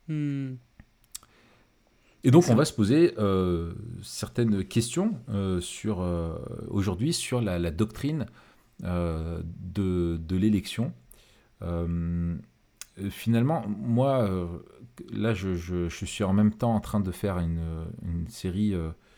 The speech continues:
Speaker 2: euh, de, d'enseignement là, dans le groupe de formation qu'on a à l'église. Et, euh, je m'étais posé la question, euh, tu vois, de, de comment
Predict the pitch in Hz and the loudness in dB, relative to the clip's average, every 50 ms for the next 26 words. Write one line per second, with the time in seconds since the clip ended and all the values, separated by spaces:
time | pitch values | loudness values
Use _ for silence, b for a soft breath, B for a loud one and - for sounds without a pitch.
0 | B B B B B B B _ - - 82 82 80 80 80 80 82 78 76 82 | B B B B B B B _ -16 -10 -6 -6 -6 -4 -4 -4 -6 -6 -6 -6
1 | 87 90 87 90 95 92 - - 101 95 95 95 98 104 101 90 80 76 80 80 | -8 -6 -4 -2 -2 -2 0 2 2 4 4 4 4 4 2 2 0 0 -2 -2
2 | 78 78 - - - 82 85 87 82 87 90 95 95 90 - 95 95 95 92 - | -2 -4 -6 -8 -8 -6 -6 -4 -4 -2 0 0 0 0 0 2 2 2 2 0
3 | - 104 - 92 85 85 82 80 78 73 73 95 147 147 117 - - _ _ b | -4 -4 -2 -2 -2 -2 -2 -2 -2 -2 -2 -2 -4 -4 -6 -10 -14 _ _ b
4 | b b b b b b b b b b b b _ _ _ _ _ - - 104 | b b b b b b b b b b b b _ _ _ _ _ -16 -10 -6
5 | 92 85 82 82 78 78 90 87 - 101 - - 104 101 101 120 110 92 - - | -4 -4 -2 -2 0 0 0 0 0 -2 -2 0 2 2 4 4 2 2 0 -2
6 | 104 104 - - - 117 120 123 107 120 - - _ _ _ _ - 87 87 87 | -2 -2 -2 0 2 2 4 2 0 -2 -8 -16 _ _ _ _ -4 -2 -2 0
7 | 85 85 - - - 87 92 107 107 92 85 82 78 78 85 - - - 104 101 | -2 -2 -4 -6 -4 0 2 2 2 2 0 -2 -2 -4 -6 -6 -2 2 4 6
8 | 107 107 107 104 104 - | 6 6 6 4 2 -2